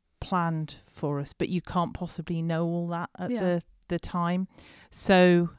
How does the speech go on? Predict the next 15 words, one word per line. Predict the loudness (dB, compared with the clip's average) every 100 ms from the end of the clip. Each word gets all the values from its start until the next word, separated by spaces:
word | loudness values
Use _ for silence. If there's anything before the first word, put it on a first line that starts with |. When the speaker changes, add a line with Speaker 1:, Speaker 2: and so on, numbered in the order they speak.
| _ _ _ 0
Speaker 1:
um, | 2 2 -2 -4 -8 _ _ _ _ -2
we | 0
do | 2 2
need | 0 -4
to | -4 -2
weigh, | -2 -2 -4 -8 _ _ _ _ _ _ _ _ _ -10
you | -6 -2
know, | 0
weigh | 0 0
things | -4 -8 -8
carefully | -4 -4 -4 -6 -6 -6
before | -6 -2 0 0 -4 _ -4
launching | 0 0 -2 -10 -6
into | -4 -2
Speaker 2:
Yeah. | 0 0 0